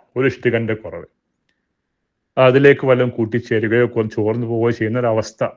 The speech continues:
കംപ്ലീറ്റ് ആയിരുന്നില്ല. പിന്നെ റസൂൽ തിരുമേനി സല്ലല്ലാഹു അലൈഹി വസല്ലം ഉണ്ടാക്കിയ വീട്, അള്ളാഹ് ഉണ്ടാക്കി കൊടുത്ത വീട്, ആ ശരീഅത്ത്,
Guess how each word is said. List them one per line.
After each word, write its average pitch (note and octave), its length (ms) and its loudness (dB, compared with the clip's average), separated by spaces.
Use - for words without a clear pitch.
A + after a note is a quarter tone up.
കംപ്ലീറ്റ് E3 420 0
ആയിരുന്നില്ല. F2 560 0
പിന്നെ F3 260 6
റസൂൽ F3+ 300 6
തിരുമേനി A3 520 4
സല്ലല്ലാഹു G3 300 4
അലൈഹി F#3+ 120 0
വസല്ലം F#3 140 4
ഉണ്ടാക്കിയ D3 460 4
വീട്, G2 320 -2
അള്ളാഹ് A#2+ 260 2
ഉണ്ടാക്കി A#2 220 6
കൊടുത്ത A2+ 320 0
വീട്, G2 420 -6
ആ A#2+ 120 2
ശരീഅത്ത്, F#2 640 -2